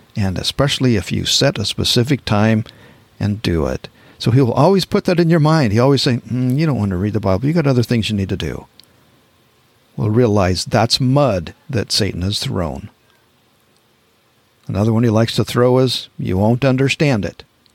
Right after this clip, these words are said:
In fact, there are even denominations today that say that only the pastor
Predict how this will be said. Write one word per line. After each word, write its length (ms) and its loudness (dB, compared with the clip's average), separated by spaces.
In 80 -2
fact, 240 -2
there 180 2
are 160 2
even 500 0
denominations 800 0
today 400 0
that 220 -6
say 260 0
that 200 -4
only 420 2
the 120 0
pastor 640 -2